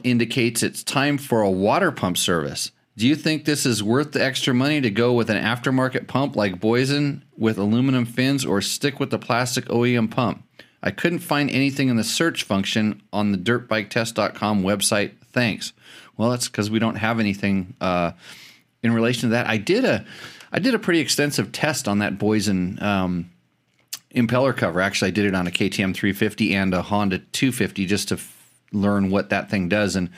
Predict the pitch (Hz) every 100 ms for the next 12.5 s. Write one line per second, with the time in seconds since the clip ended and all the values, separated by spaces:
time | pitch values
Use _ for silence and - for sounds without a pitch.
0 | - - - - - - 110 143 135 139
1 | 139 127 135 - _ 104 107 107 104 101
2 | 98 101 - 104 98 95 95 - 135 123
3 | 123 104 135 131 104 101 92 95 95 87
4 | - 98 - 90 - 90 98 - _ -
5 | 95 98 107 117 - _ _ - _ _
6 | _ - 95 95 - - - - _ _
7 | _ _ _ _ 101 98 92 90 - 101
8 | - - 123 135 139 - - 160 - 90
9 | 73 92 98 101 - 101 117 113 - 127
10 | 117 101 107 147 147 120 107 101 - 104
11 | - 107 98 101 107 104 104 104 104 98
12 | - 113 101 98 -